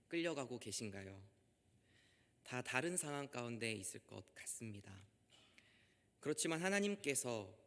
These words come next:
요셉과 함께 하시고 그의 삶을 인도하신 것처럼 성도님의 삶 가운데에도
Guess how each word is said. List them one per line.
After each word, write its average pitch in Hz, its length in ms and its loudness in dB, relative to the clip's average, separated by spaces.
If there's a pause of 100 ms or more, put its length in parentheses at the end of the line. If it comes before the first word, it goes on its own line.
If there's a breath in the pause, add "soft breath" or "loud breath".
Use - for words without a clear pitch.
(120)
요셉과 135 520 2
함께 165 360 2
하시고 131 680 2 (380 loud breath)
그의 147 300 8
삶을 196 480 8
인도하신 143 500 4
것처럼 113 600 2 (360 loud breath)
성도님의 160 580 4
삶 180 260 4
가운데에도 113 920 0